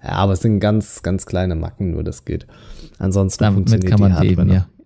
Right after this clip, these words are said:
Speaker 2: Deswegen,
Speaker 1: Ja.
Speaker 2: äh, schaut euch unser Case-Video an. Also, <laughs> free your
Speaker 1: <laughs> Du
Speaker 2: Surface.
Speaker 1: bist, du bist, du bist so doof, echt. Weißt du?
Speaker 2: <laughs>
Speaker 1: Als würde ich um Surface hinten noch ein Case drum machen. Nee,
Speaker 2: Also,
Speaker 1: nee.
Speaker 2: ich hatte um meine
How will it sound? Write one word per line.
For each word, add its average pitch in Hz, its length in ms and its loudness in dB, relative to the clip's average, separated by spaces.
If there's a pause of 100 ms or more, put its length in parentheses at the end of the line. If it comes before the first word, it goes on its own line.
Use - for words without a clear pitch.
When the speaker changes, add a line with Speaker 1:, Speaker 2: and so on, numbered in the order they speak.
Speaker 2:
Deswegen, 120 420 2
Speaker 1:
Ja. 117 60 2
Speaker 2:
äh, 110 440 0
schaut 120 260 0
euch 113 160 0
unser 107 200 2
Case-Video 98 600 0
an. 101 240 2
Also, 98 200 2 (200)
<laughs> - 160 -20
free 143 320 2
your 127 300 4
Speaker 1:
<laughs> - 0 -
Du 123 40 0 (100)
Speaker 2:
Surface. 101 440 0 (180)
Speaker 1:
bist, - 220 -8
du 117 80 -4 (160)
bist, - 180 -4 (140)
du 110 160 -10
bist 107 140 -6
so 101 80 -4
doof, 104 420 -2
echt. 107 320 -4
Weißt 117 280 2
du? 120 200 2 (400)
Speaker 2:
<laughs> 165 360 -6
Speaker 1:
Als 101 140 -6
würde 151 120 2
ich 160 80 -4
um 139 100 4
Surface 135 600 0
hinten 123 200 -2
noch 101 140 -2
ein 101 140 -2
Case - 360 -4
drum 82 240 -8
machen. - 380 -8
Nee, - 80 -6
Speaker 2:
Also, 110 140 2
Speaker 1:
nee. 80 80 0
Speaker 2:
ich 82 100 2
hatte 120 340 2
um 110 80 4
meine 107 360 4